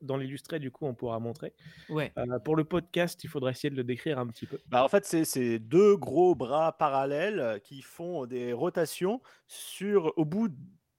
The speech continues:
Speaker 3: d'un des côtés de ces bras, si tu veux, t'as une, une espèce de grosse nacelle qui fait des tours sur elle-même.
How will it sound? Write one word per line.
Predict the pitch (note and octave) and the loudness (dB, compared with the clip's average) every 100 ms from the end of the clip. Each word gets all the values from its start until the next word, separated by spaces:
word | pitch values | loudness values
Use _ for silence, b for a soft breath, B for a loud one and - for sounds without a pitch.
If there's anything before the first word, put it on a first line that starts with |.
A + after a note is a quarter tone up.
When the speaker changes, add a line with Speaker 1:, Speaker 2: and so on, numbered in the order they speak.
| _ | _
Speaker 3:
d'un | C3 B2+ B2 D#3 | -16 -10 0 2
des | E3+ D#3+ | 2 4
côtés | F3+ E3+ F#3+ | 2 4 4
de | E3 C3 | 4 0
ces | - C3 | -2 -2
bras, | C3+ G3+ | 2 2
si | G3 | 0
tu | B2+ | -4
veux, | - | -4
t'as | B2+ | -2
une, | A#2 B2 | -4 -4
une | C#3+ | -4
espèce | D3+ - F#3 C#3 | -4 -2 -4 -2
de | |
grosse | B2+ A#2+ F#3 F#3+ | -6 0 0 0
nacelle | E3+ D#3 - E3 G3 C3+ B B B | -2 -2 2 2 2 0 B B B
qui | C3+ | 2
fait | G#3 | 4
des | F3 | 4
tours | - A3+ G3+ | 0 -2 -2
sur | - F3+ C#3+ | 0 2 4
elle-même. | C3 B2+ D#3 D#3 | 4 4 2 2